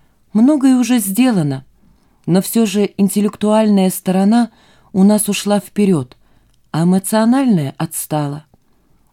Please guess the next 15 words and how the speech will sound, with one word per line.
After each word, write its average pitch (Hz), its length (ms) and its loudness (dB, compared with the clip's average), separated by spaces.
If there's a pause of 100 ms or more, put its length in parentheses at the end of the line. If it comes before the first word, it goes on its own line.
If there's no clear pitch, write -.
(140)
О 185 120 0
ней 262 220 6
надо 254 300 2
позаботиться, 214 880 -4 (460)
чтобы 185 720 0 (140)
не 185 220 4
ей 240 280 2
требовалась 139 640 0
цепь - 320 -4
разума, 135 540 -2 (540)
а 139 100 -8
подчас 156 680 -4
разуму 156 760 -2
ее 147 360 -2
цепь. 135 380 -8